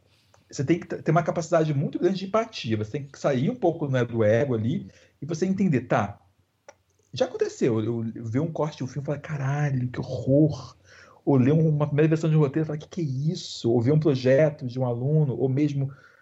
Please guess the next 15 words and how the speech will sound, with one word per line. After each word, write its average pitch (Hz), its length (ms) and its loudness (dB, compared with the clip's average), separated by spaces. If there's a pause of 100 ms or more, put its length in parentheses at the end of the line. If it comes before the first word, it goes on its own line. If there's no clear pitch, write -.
(140)
de 127 120 -2
um 127 40 -2
colega, 131 580 4
fala, 156 160 -8
"Mas 190 80 -10
por - 100 -20
que 233 100 -12
que 233 80 -8
a - 20 -6
pessoa 196 220 -6
tá 165 60 0
fazendo 151 220 2
isso?" 127 240 0 (300)
E 370 120 4
você, 370 220 2